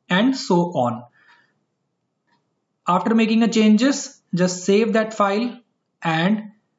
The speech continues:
now this file is ready to use in a Linux machine or Mac machine. Guys, if you want to learn how to install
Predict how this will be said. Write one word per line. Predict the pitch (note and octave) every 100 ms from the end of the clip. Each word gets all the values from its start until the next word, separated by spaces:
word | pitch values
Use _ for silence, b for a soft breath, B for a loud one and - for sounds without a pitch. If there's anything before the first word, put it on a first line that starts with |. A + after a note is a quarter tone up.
| _ _
now | E3 D3+ D#3+ E3 E3 - _ _ _ E3
this | D#3+ B3 -
file | G#3 G3 G3+ G#3+ -
is | G3+ G3 D3+ D3
ready | E3+ G#3 F#3
to | G#3
use | F#3+ E3+ F3 G3 - -
in | E3+ E3
a | G#3+ - - _ _ _ _ _ _ _
Linux | D#3+ E3 E3+ D#3
machine | D3+ E3 D#3+
or | D#3
Mac | C#3+ C#3 C#3
machine. | C#3+ - F3 - - b b b b _ _ _ _ _ _ _ E3+
Guys, | F3+ A#3+ C4 - _ _ _ _ _ G#3+
if | A#3 A#3+
you | C4
want | B3 A#3 A#3 A#3
to | B3
learn | G#3 G3 A3 A3
how | F3 F#3 F#3
to | A3+
install | G3+ F#3 - - F3+ F#3 G3 G3+